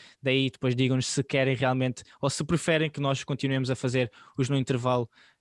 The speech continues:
no, na Twitch, sem os soluços e <laughs> sem os percalços que tivemos no outro dia.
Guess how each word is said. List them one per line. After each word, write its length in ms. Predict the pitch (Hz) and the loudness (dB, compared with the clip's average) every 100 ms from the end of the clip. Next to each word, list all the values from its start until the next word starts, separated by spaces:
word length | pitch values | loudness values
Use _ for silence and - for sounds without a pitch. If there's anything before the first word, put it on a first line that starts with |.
| - | -4
no, 320 | 135 131 123 | 0 2 2
na 180 | 135 131 | 0 0
Twitch, 360 | 135 131 - - _ _ | 0 0 -2 -10 _ _
sem 500 | - - 135 127 151 | -12 0 0 0 -4
os 160 | 131 123 | -6 -6
soluços 480 | - 127 127 - - | -2 0 0 0 -6
e 80 | 127 | -6
<laughs> 20 | |
sem 240 | - 143 123 | 0 0 0
os 120 | - | -2
percalços 500 | 143 135 120 120 - | -4 0 0 -2 -6
que 80 | - | -4
tivemos 440 | 131 131 123 - | 0 2 0 -2
no 120 | 131 | 0
outro 240 | 127 127 120 | 0 0 0
dia. 300 | 127 127 | 2 2